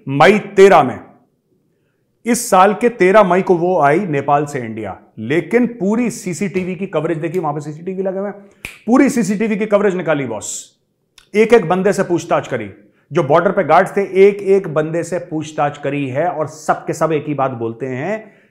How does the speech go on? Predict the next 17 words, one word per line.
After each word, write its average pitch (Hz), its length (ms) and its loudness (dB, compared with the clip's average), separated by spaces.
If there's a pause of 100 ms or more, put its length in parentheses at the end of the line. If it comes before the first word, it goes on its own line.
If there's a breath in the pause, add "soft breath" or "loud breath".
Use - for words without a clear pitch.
(140)
कि 151 80 -6
सीमा 170 540 -2
गुलाम 139 420 0
हैदर 117 640 -4 (920)
इस - 220 -6
तारीख 131 220 0
को - 400 -20 (520)
नहीं 92 460 -16
आई। 78 180 -20 (520)
मैं 123 80 -4
आपको 123 200 -8
फिर - 280 -14
से 123 100 -10
बताता 92 360 -16
हूं 87 60 -20
एक - 120 -20
चीज, - 300 -10